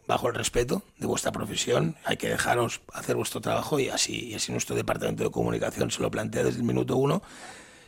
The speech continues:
pero hay que entender que, que al final somos un club de fútbol que tiene que, tiene esa exigencia que me comentabas tú de, de conseguir unos éxitos y de llegar a unos objetivos, y hemos de trabajar todos en el club para que eso sea así.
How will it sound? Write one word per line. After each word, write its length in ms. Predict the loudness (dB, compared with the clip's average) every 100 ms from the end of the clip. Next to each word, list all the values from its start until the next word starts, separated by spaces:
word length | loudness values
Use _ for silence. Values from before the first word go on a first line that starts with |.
| _
pero 200 | 4 4
hay 60 | 4
que 100 | -2
entender 480 | -2 -2 0 0 0
que, 520 | 0 0 0 -4 -8
que 80 | -6
al 80 | -6
final 260 | -2 0 2
somos 240 | 2 0
un 80 | 0
club 140 | 0
de 100 | 0
fútbol 280 | 0 2 2
que 100 | 2
tiene 240 | -2 -4
que, 380 | 0 0 -2 -6 -4
tiene 240 | 2 6
esa 180 | 6 4
exigencia 460 | 2 2 2 0 2
que 80 | 0
me 100 | 0
comentabas 500 | -2 -2 0 2 4
tú 260 | 4 4 2 -20 -20 -14
de, 320 | -2 2 2
de 120 | 2 2
conseguir 340 | 2 2 4
unos 200 | 4 4
éxitos 460 | 2 0 4 4 4
y 60 |
de 140 | 0 0
llegar 200 | 0 0
a 40 |
unos 160 | 0 -2
objetivos, 640 | -2 -2 0 2 0 -4
y 240 | -4 -2
hemos 200 | 0 0
de 100 | 0
trabajar 460 | 0 2 4 4 0
todos 260 | 0 0 0
en 60 |
el 80 | -2
club 180 | 0 0
para 160 | 2
que 80 | 0
eso 160 | -2 -4
sea 160 | -4
así. 200 | -6 -8